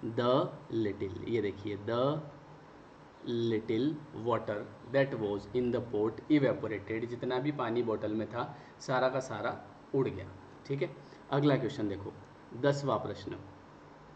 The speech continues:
दसवाँ प्रश्न है, "You can easily write your letter।" सामने वाला कह रहा है कि "You can easily write your letter", तुम तुम्हारा letter जो है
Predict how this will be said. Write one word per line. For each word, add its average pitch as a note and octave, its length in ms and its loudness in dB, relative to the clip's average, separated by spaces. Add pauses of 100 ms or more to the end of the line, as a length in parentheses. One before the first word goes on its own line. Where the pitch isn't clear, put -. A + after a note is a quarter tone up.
(720)
दसवाँ C3 280 2
प्रश्न D#3+ 240 0
है, A2+ 240 0 (260)
"You C#3+ 260 8
can F3 340 4 (120)
easily C#3 440 6
write C3 360 2
your A#2+ 200 2
letter।" F#2+ 320 -2
सामने E3 360 6
वाला F#3 120 6
कह F3+ 140 4
रहा F3+ 100 4
है G3 160 -4 (260)
कि F#3+ 160 2
"You F#3+ 100 4
can G3+ 140 6
easily E3+ 400 8
write B2+ 240 6
your A2+ 140 2
letter", G2+ 360 -4
तुम E3 160 4
तुम्हारा E3+ 460 2
letter B2+ 300 0
जो C#3+ 140 2
है - 360 -4